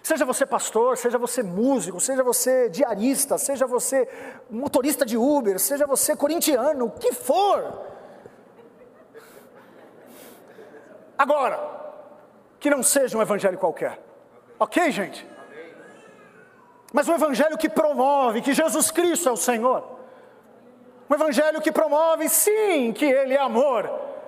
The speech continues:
mas que Ele também é santidade. Um evangelho que promove arrependimento, um evangel-, um evangelho que, que, que muda o interior da vida das pessoas e não tá disponível apenas pra levar, ou não deseja levar as pessoas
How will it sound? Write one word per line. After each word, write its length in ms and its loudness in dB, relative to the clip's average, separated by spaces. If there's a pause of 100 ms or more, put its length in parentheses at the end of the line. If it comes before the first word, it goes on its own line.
(140)
mas 160 0
que 60 -2
Ele 120 2
também 280 2
é 60 2
santidade. 720 0 (1300)
Um 60 6
evangelho 440 2
que 140 -2
promove 800 2
arrependimento, 920 0
um 360 -2
evangel-, 340 2 (180)
um 60 4
evangelho 560 2 (320)
que, 320 0 (160)
que, 220 -8
que 160 -6
muda 420 2
o 80 -4
interior 560 2
da 80 2
vida 240 2
das 140 -2
pessoas 480 0
e 40 -2
não 140 -2
tá 240 2
disponível 640 2
apenas 340 0
pra 140 2
levar, 640 0
ou 280 0
não 180 0
deseja 500 2
levar 280 4
as 100 -4
pessoas 640 2